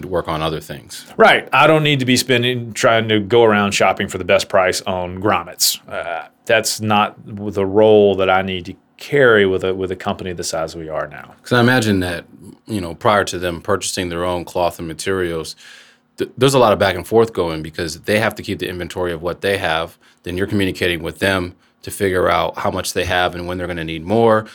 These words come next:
Speaker 1: Then you're purchasing it, receiving it, resending it. And the, so in that entire process, if you talk about the time that's spent, and time equals money, and then just the shipping of moving things from point A to point B, from point B to point C, and then from point C back to point B,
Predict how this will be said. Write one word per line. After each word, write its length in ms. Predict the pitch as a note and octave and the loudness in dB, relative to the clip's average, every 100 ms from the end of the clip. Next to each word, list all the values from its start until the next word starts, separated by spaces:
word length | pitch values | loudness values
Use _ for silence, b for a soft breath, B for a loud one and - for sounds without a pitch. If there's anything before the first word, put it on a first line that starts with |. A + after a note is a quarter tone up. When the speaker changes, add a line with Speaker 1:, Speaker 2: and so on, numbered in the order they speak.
| B | B
Speaker 1:
Then 100 | F#2 | -10
you're 100 | E2 | -8
purchasing 480 | D#2 B2 G#2+ - A2 | 0 0 0 -2 0
it, 120 | G#2 | 0
receiving 500 | E2+ E2+ A#2+ A2+ G#2+ | -2 -4 0 2 2
it, 180 | G#2 F2 | 0 -2
resending 580 | F#2 A2+ - G#2+ A2 G#2 | -2 -2 0 0 0 0
it. 160 | G#2 - B B | -2 -4 B B
And 180 | G2+ G2+ | -2 -2
the, 120 | G2+ - - - _ _ | -2 -6 -20 -20 _ _
so 200 | - C3+ | -2 2
in 160 | B2+ C#3+ | 6 6
that 100 | C3 | 6
entire 380 | A#2+ C3+ A#2 G2 | 2 2 2 2
process, 520 | - A#2 A2+ F#2+ - | 2 2 2 -2 -4
if 60 | |
you 60 | G2 | -4
talk 180 | F#2+ G#2 | -2 -2
about 180 | F#2+ F#2 | -2 -6
the 60 | |
time 320 | E2 A2+ G#2+ G#2 | -4 0 2 2
that's 180 | G2+ - | 0 -4
spent, 400 | - F#2 F#2+ - b b | -4 -4 -6 -12 b b
and 120 | F#2 | -8
time 240 | F2+ G2+ F#2+ | -2 0 0
equals 280 | F2+ F2+ F2+ | -4 -8 -6
money, 340 | E2+ E2+ F#2 b b b | -6 -6 -10 b b b
and 240 | G2 F#2+ | -4 0
then 260 | F#2+ A2 G2+ | 2 4 2
just 200 | F#2 F2+ | 0 -6
the 60 | F#2+ | -4
shipping 500 | - B2+ A2 F2 F2 _ _ _ _ _ _ _ _ | 0 0 0 -6 -10 _ _ _ _ _ _ _ _
of 260 | G#2 G2 E2 | -2 -2 2
moving 360 | A2 A#2 G#2+ | 2 4 2
things 240 | G#2 G2+ F#2+ | 0 -2 -2
from 380 | - F#2 F2+ D#2+ | -6 -8 -8 -10
point 200 | - G#2+ | 0 2
A 100 | A2 | 4
to 80 | A2 | 2
point 240 | - G2+ | 0 -4
B, 120 | F2 A2+ | -2 -2
from 180 | G#2+ | -2
point 240 | F#2 G2+ F#2 | -6 -6 -2
B 140 | G#2+ | 0
to 80 | G#2+ | -2
point 280 | - G2 F2+ | -2 -8 -4
C, 400 | - B2 A#2 A#2 _ _ _ _ _ _ - | 0 2 0 -6 _ _ _ _ _ _ -8
and 160 | G2+ | -2
then 140 | G#2+ A2+ | 2 2
from 180 | - G2+ | 0 -2
point 240 | A2 G#2 | 0 0
C 140 | A#2 | 0
back 240 | G#2+ G#2+ - | 2 2 0
to 60 | |
point 280 | G2 G2+ F#2 | 0 -2 0
B, 380 | A2 B2+ A#2 A2 | 2 2 0 -4